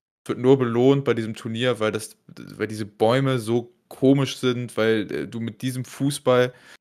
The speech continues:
ähm, eben die Chance hast, dann irgendwie gegen den Dritten von was weiß ich wo zu spielen und, äh, dann schwitzt du lieber auf einen Elfmeterschießen gegen,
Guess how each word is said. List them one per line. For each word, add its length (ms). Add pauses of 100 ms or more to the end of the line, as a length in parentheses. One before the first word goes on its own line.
(540)
ähm, 540
eben 200
die 100
Chance 440
hast, 200
dann 100
irgendwie 420
gegen 280
den 200
Dritten 460
von 340
was 200
weiß 180
ich 180
wo 120
zu 160
spielen 480
und, 420
äh, 220
dann 300
schwitzt 380
du 40
lieber 300
auf 260
einen 240
Elfmeterschießen 880
gegen, 520